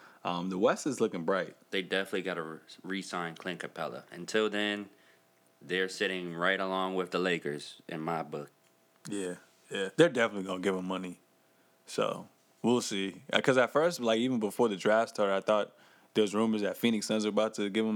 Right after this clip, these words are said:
Speaker 1: max. But if you got Ayton, what you need Capela for? So, I mean, we're gonna see.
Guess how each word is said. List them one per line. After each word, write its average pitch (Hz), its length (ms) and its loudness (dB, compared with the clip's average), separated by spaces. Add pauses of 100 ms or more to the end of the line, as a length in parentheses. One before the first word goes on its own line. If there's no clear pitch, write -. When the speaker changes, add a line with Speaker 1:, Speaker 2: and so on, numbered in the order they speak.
(120)
Speaker 1:
max. 117 280 0
But 95 140 0
if 95 80 -2
you 113 100 2
got 113 320 4 (120)
Ayton, 87 480 -2 (240)
what 92 320 -4
you 95 60 0
need 87 160 -2
Capela 92 340 -4
for? - 340 -12 (520)
So, 82 340 -4 (580)
I - 60 -6
mean, 104 160 4
we're 135 80 4
gonna 113 200 2
see. 104 360 0